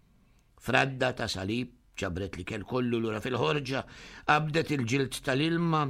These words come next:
ta' tħarsa ta' seqer madwara biex tkun ċerta li jien ma kontx ġibt lil ħadd miegħi u daħlet tiġri fil-ar. Jien qomt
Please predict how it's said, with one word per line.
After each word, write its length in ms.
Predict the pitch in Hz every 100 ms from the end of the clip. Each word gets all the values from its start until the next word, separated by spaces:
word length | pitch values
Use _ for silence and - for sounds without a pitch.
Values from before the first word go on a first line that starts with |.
| -
ta' 140 | - 131
tħarsa 500 | - 147 156 135 147
ta' 120 | 143 127
seqer 260 | 135 139 139
madwara 540 | 135 127 147 165 160
biex 200 | 143 117
tkun 200 | 139 135
ċerta 500 | 127 147 147 - 135 - - - -
li 140 | 139
jien 100 | 170
ma 100 | 160
kontx 380 | 151 147 135 - 98
ġibt 460 | 147 156 - - - - 123
lil 140 | 131
ħadd 300 | 135 160 - 170
miegħi 380 | 185 180 175 123 - - -
u 80 | 175
daħlet 540 | 120 92 98 90 - 85
tiġri 300 | 76 73 -
fil-ar. 420 | - - - - - - - - - - - - - - - _ _ - - - - - 117
Jien 240 | 202 240
qomt 520 | - 110 80 - -